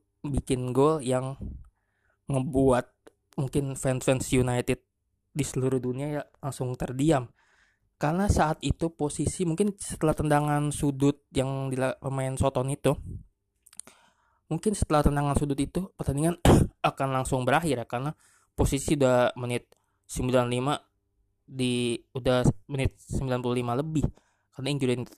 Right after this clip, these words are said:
injury time-nya sendiri lima menit, meskipun sempat, memang sempat berhenti karena ada insiden Brandon Williams itu yang cedera.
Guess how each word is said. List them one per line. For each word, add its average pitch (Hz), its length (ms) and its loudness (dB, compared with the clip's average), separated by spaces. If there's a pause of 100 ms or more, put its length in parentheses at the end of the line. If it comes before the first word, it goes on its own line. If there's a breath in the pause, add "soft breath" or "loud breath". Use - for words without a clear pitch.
injury 123 240 -2
time-nya 117 320 0
sendiri 127 240 0
lima 127 240 -2
menit, 131 240 -4
meskipun 127 400 -2
sempat, 123 400 -4
memang 135 160 0
sempat 135 240 0
berhenti 131 240 -2
karena 120 400 -4
ada 123 240 -2 (800 loud breath)
insiden 120 400 -2
Brandon 117 320 2
Williams 117 400 0
itu 135 240 -6
yang 113 160 -6
cedera. 110 320 -4